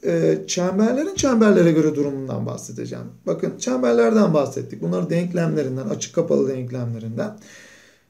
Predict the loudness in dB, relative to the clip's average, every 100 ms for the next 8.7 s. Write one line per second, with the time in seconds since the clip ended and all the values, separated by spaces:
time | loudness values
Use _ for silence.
0 | _ 2 6 6 8 6 4 4 4 4
1 | 6 6 8 6 6 4 6 6 6 2
2 | -2 -6 -4 -2 -2 -2 -6 -10 -10 -4
3 | 0 4 4 2 -4 -2 0 2 4 2
4 | 2 0 2 4 6 6 6 4 2 -2
5 | 2 2 2 0 -2 -2 -4 -4 -4 -2
6 | -4 -4 -6 -6 -8 -6 -6 -6 0 2
7 | 2 -2 -2 -2 -2 -6 -20 -20 _ -4
8 | 0 4 4 4 4 4 2